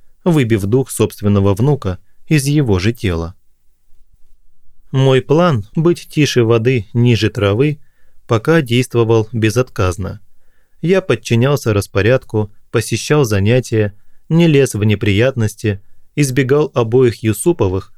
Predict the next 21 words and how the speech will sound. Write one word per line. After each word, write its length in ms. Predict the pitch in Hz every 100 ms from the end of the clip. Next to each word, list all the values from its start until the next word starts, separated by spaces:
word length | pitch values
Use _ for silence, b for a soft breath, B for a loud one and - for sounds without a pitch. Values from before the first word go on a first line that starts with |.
| - -
а 200 | - 160
на 120 | 139 117
всякий 360 | - 127 117
случай 380 | - 143 147 110
ещё 380 | 104 120 - 107
и 140 | 101
Алмазову. 720 | 123 139 123 92 90 87 - - - - - - - -
Зато 340 | 135 135 135
весь 300 | 120 165 143
без 180 | 117 101
остатка 720 | 110 - 147 - 120 113 - _ _
вляпался 680 | 104 104 147 165 143 - 117
в 60 |
сети 340 | - 131 139 131
госпожи 720 | 110 107 - 98 92 95 95 113
Нарышкиной. 800 | 110 101 92 - 95 95 95 - - - - - -
Поля 300 | 208 202 175
не 140 | 156
отставала 640 | 143 - 135 123 151 147 135
от 100 | -
меня 400 | 120 113 113